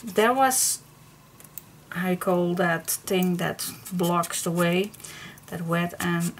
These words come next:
white, um, thing. Well, anyway, there was a, uh, machine, and, uh, it's,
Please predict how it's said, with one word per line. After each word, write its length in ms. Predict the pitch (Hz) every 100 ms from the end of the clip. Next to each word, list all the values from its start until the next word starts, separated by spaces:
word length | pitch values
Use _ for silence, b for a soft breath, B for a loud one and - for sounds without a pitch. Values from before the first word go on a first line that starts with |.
| - 180 165 175
white, 680 | 180 175 170 180 - - - B B B - - B B B B B B - -
um, 460 | 196 180 175 175 170 B B B - - - - - -
thing. 360 | 196 170 190 226 B B
Well, 140 | - 147
anyway, 420 | 262 247 190 180
there 160 | 190 202
was 340 | 214 226 220 -
a, 380 | 208 196 190 190
uh, 260 | - 180 175
machine, 680 | 180 - 226 220 220 220 226 B B -
and, 560 | 185 175 170 170 170 -
uh, 600 | - 170 165 165 160 156 - - - - - -
it's, 200 | 170